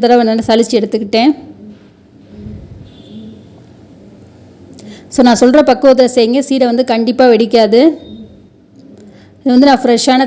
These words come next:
தேங்காய் இப்போ தாங்க உடைச்சி எடுத்துட்டு வந்திருக்கேன். ஒரு மூடி தேங்காய் எடுத்துட்டு வந்திருக்கேன். நம்மளுக்கு ஒரு மூடியும் தேவைப்படாது. இதுல வந்து ஒரு முக்கால் மூடி தேங்காய் எடுத்துக்கலாம். தேங்காயை கீறிட்டு அந்த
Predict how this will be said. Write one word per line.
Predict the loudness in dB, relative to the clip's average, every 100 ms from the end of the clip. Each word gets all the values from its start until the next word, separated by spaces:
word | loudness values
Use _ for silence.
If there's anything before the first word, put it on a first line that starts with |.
| 2
தேங்காய் | 2 2
இப்போ | -2 -2
தாங்க | 0 2
உடைச்சி | 2 2 -2
எடுத்துட்டு | -2 -4
வந்திருக்கேன். | -2 -2 0 0 2
ஒரு | 0
மூடி | 0 -2 0
தேங்காய் | 2 2 0
எடுத்துட்டு | 0 -4
வந்திருக்கேன். | -2 -6 -2 0
நம்மளுக்கு | 0 -2 0 4
ஒரு | 6 4
மூடியும் | 2 0 0
தேவைப்படாது. | 0 0 -2 -2 0 0 0 -8 -20 -2
இதுல | 2 2
வந்து | 4 2
ஒரு | 2
முக்கால் | 0 2 2 4
மூடி | 2 0 0
தேங்காய் | 0 0 -2
எடுத்துக்கலாம். | -2 0 2 2 0 -2 -20 -12 0
தேங்காயை | 2 4 4 0 0
கீறிட்டு | 0 2 0 2 4
அந்த | 2